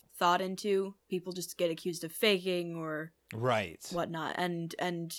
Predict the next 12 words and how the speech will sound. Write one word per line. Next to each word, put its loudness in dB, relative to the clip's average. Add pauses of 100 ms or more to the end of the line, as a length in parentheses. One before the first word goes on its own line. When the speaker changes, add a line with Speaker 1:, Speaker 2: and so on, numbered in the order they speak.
(220)
Speaker 1:
it's 6
really 4
hard 4
to, 0 (460)
to 2
make 6
people 4
understand 2
that -4 (100)
I'm 4
not, 6 (340)
my, 6